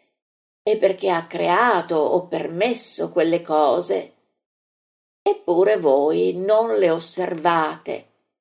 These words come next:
e con voi molti altri.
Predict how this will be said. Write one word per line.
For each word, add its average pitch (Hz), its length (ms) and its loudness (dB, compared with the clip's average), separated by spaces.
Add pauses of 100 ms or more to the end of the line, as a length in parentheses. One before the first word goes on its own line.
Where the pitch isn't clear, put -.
(520)
e 160 140 -6
con 147 260 0
voi 147 680 4
molti 165 760 4
altri. 151 760 -2